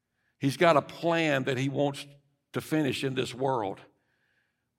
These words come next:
He won't do it without his bride. He won't do it without his sons and daughters.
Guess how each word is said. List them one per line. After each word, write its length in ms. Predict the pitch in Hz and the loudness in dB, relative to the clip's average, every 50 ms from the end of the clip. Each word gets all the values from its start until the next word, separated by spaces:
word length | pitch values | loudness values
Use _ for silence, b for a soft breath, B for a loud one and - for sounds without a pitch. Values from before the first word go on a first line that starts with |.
| _ _ | _ _
He 140 | - 139 139 | -4 -2 0
won't 340 | 139 139 156 160 165 165 151 | 4 6 6 6 4 4 4
do 200 | 127 175 170 156 | 6 8 8 8
it 200 | 143 127 - - | 6 2 0 -4
without 360 | 113 131 135 143 139 135 131 | -2 -2 2 4 4 4 2
his 180 | 123 127 113 - | 0 -2 -6 -6
bride. 600 | - 135 131 135 117 110 98 95 92 90 - - - - _ _ _ _ _ _ _ _ _ _ _ _ _ _ _ | -4 -2 0 0 0 0 -4 -6 -10 -12 -16 -18 -20 -20 _ _ _ _ _ _ _ _ _ _ _ _ _ _ _
He 180 | - 139 143 143 | -2 0 0 2
won't 420 | 135 151 160 160 160 160 160 139 | 4 6 6 6 4 2 2 4
do 200 | 147 175 175 165 | 8 8 8 8
it 80 | 151 151 | 6 4
without 360 | 147 131 131 139 135 135 131 | 0 0 2 4 2 2 2
his 160 | 123 117 104 | 0 -2 -4
sons 600 | - - - 143 143 139 139 131 127 120 110 139 | -6 -6 -4 -2 0 0 0 0 -2 -4 -8 -8
and 180 | 139 113 113 104 | -10 -10 -10 -8
daughters. 560 | 139 123 117 104 101 - - - - - | -6 -6 -6 -6 -8 -10 -14 -18 -18 -18